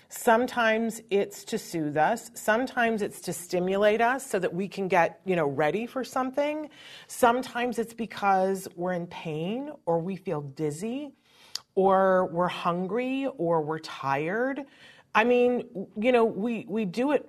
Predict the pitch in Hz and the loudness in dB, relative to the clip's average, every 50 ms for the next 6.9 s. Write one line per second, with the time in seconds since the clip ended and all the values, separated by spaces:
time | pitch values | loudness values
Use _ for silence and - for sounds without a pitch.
0 | _ - 196 165 175 208 190 180 - - 175 - - 180 - - - 180 160 160 | _ -2 -2 0 0 -2 -2 -4 -4 -8 -6 -6 -6 -8 -8 -8 -6 -4 -4 -4
1 | 165 - 247 240 - - 269 277 269 202 196 175 160 151 135 160 151 151 - 190 | -4 -6 -8 -6 -2 0 0 0 0 -2 -4 -4 -4 -2 0 -2 0 0 0 -2
2 | 196 220 220 - 185 151 - - 160 165 160 - - 151 147 - - 170 151 147 | -2 -2 -2 -4 -6 -6 -2 -2 -2 -2 -4 -6 -8 -8 -8 -6 -4 -2 -2 0
3 | 170 208 254 302 294 269 _ _ _ _ _ _ _ _ _ _ - 190 202 190 | -2 -2 -4 -8 -10 -14 _ _ _ _ _ _ _ _ _ _ -2 0 2 2
4 | 180 175 - - 185 175 175 - - - 220 220 220 214 - 220 190 190 185 190 | 2 2 2 2 2 0 0 0 -2 0 0 0 0 0 2 2 2 2 2 0
5 | - - 202 180 175 180 175 190 214 202 - 185 185 190 185 - 202 180 180 175 | -4 -4 -2 0 2 2 2 2 0 -2 -4 -4 -4 -4 -4 0 0 2 2 2
6 | 170 175 - 180 170 156 165 151 156 147 135 160 160 175 196 226 240 - | 0 0 0 -2 0 2 2 0 0 -2 -4 -2 0 0 0 0 -2 -6